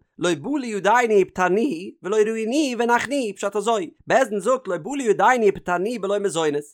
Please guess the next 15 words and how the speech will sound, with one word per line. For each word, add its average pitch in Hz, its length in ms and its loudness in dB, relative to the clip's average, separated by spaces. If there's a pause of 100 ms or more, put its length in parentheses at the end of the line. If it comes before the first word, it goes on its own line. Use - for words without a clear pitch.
ער 196 140 2
איז 196 100 2
געקומען 262 400 -4
צו 214 140 0
אונז, 226 440 -2 (100)
אין 196 100 4
אונזער 185 220 2 (240)
פארשיקט 208 400 -10
מזונות. 160 480 0 (220)
אין 190 100 2
לא 196 80 0
רויני 202 640 2
ונכני, 233 680 -2
ולא 233 200 -2
לבוא. 233 300 2